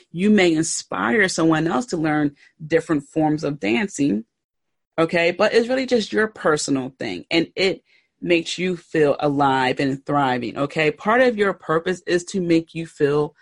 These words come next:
alive and thriving and all that greatness,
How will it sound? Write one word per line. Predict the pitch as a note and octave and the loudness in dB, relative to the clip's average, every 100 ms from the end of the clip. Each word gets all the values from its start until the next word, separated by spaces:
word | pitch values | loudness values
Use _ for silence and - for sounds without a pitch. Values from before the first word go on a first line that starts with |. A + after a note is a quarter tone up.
| _ - - | _ -20 -6
alive | E3+ F#3 C4 C4+ G3+ D3 D3+ | -2 0 0 0 0 0 0
and | D3+ D#3 | -2 -4
thriving | A#3 B3 B3 B3 F#3+ E3 | -4 0 0 0 2 0
and | C#3 - | 0 -4
all | A#3 B3 B3+ A#3+ | -6 -2 0 -2
that | A3+ G#3+ | -4 -4
greatness, | - G#3+ A3 - A#2+ - | -2 -2 -2 -2 -8 -10